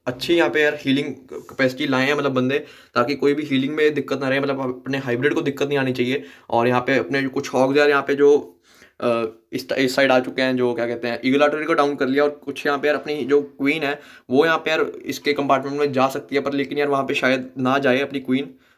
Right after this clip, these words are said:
ओ भाई चली गई अपनी क्वीन यार, यहाँ पे स्कैटर शॉट डाउन कर लेगी क्वीन। और दो back to back हील आ, आ चुके हैं यहाँ पे, अ, अपने हाइब्रिड पे। और यहाँ पे स-, जो अपना, अ, टोर्नेडो ट्रैप है वो बाहर आ चुका है। अभी कुछ ज़्यादा बचा नहीं है बेस में देखने को।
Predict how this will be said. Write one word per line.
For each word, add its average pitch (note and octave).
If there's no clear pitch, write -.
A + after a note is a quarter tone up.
ओ C#3+
भाई C3
चली C3
गई D3
अपनी C#3+
क्वीन C#3
यार, C#3+
यहाँ C#3+
पे C#3
स्कैटर B2+
शॉट E3+
डाउन D3
कर C#3+
लेगी C#3
क्वीन। C#3
और B2
दो C#3+
back C3+
to D#3
back E3
हील D#3
आ, C3
आ C3
चुके C3+
हैं C#3
यहाँ C3+
पे, D3
अ, B2
अपने A#2+
हाइब्रिड B2+
पे। D3
और B2
यहाँ B2
पे C3
स-, -
जो B2+
अपना, B2+
अ, B2
टोर्नेडो C3
ट्रैप D#3+
है D3
वो C3
बाहर C#3
आ C#3
चुका B2+
है। C#3
अभी D3
कुछ E3+
ज़्यादा D#3+
बचा D3+
नहीं D#3
है D3
बेस C#3+
में C#3
देखने C3+
को। C#3